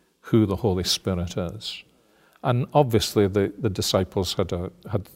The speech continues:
an idea of the Holy Spirit from what they'd read in the Old Testament. Um,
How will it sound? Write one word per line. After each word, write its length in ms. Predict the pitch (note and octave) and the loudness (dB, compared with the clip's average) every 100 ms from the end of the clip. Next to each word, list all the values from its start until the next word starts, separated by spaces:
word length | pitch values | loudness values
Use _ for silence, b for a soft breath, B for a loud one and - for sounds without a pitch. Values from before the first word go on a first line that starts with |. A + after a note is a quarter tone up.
| _ | _
an 160 | - G#2+ | -2 2
idea 480 | G#2+ G#2+ A2+ A2+ A2 | 4 4 4 4 4
of 140 | A2+ | 2
the 60 | A2+ | 0
Holy 240 | A#2 G#2+ | 2 2
Spirit 500 | G2+ - A2 G#2+ - | 0 0 2 2 -2
from 160 | - G2+ | -6 0
what 180 | A2 A#2+ | 0 2
they'd 180 | G#2+ G2 | 0 2
read 440 | G2 G2+ G#2 G2+ B B B - | 0 2 0 -4 B B B -4
in 160 | A2 | -2
the 100 | G2+ | 0
Old 200 | G2 F#2+ | -2 -2
Testament. 680 | - G2+ - G#2+ G2+ - - b b b b - | 0 0 -2 -4 -6 -8 -18 b b b b -4
Um, 560 | G2 F#2+ F#2 F#2 F#2+ | -2 -2 -2 -6 -8